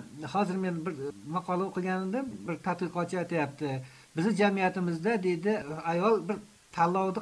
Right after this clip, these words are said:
qarshisida turadi", deydi. Ya'ni yoki karyera, ish, xizmat yoki oila. Albatta shunday tanlov bormi?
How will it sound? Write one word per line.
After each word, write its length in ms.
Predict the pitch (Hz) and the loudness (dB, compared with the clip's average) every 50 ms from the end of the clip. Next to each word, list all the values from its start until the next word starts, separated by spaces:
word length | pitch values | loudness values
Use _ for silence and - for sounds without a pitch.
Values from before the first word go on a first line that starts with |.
| - | 2
qarshisida 300 | 190 180 175 - - 180 170 | 2 2 2 2 0 -2 0
turadi", 320 | - 175 165 151 139 131 131 127 | 2 4 4 4 4 2 0 0
deydi. 220 | 127 127 123 131 | 0 -2 0 0
Ya'ni 320 | 135 156 175 190 202 190 170 143 131 - - - - - - - | 0 0 2 2 2 0 0 -2 -4 -10 -18 -20 -20 -20 -6 -2
yoki 520 | 113 113 160 214 233 220 214 214 214 196 185 175 165 156 147 - 131 | 2 6 8 8 8 8 6 6 6 6 8 6 6 2 0 0 2
karyera, 600 | - 202 190 185 175 160 160 156 151 175 208 240 254 254 - - - - - - - | 4 4 4 6 6 6 6 6 6 6 4 2 2 -2 -8 -14 -20 -20 -20 -10 -6
ish, 340 | 160 196 214 254 247 - - - - - - - - - - - | 2 2 4 4 4 2 0 -6 -8 -12 -18 -20 -20 -20 -2 0
xizmat 380 | 165 147 147 180 226 262 254 - - - - - - - - - - | 0 2 2 2 2 2 2 0 -8 -16 -20 -20 -20 -20 -20 -14 -8
yoki 460 | 151 127 160 220 240 220 208 220 233 233 214 214 - - - - - - - - - - | -2 2 4 4 4 4 2 2 4 6 4 4 2 -6 -16 -20 -20 -20 -20 -20 -10 0
oila. 600 | 160 180 185 180 202 196 185 175 180 185 175 147 127 127 131 - - - - - - - - - | 4 4 6 6 6 6 6 6 8 8 8 8 6 4 -2 -8 -16 -20 -20 -20 -20 -14 0 2
Albatta 320 | 156 170 196 254 247 254 | 4 4 4 4 4 4
shunday 240 | 247 254 247 247 240 240 | 4 4 6 4 4 4
tanlov 260 | 254 233 233 240 240 214 202 | 2 2 4 4 6 6 8
bormi? 320 | 240 226 202 170 147 135 | 8 6 6 6 2 0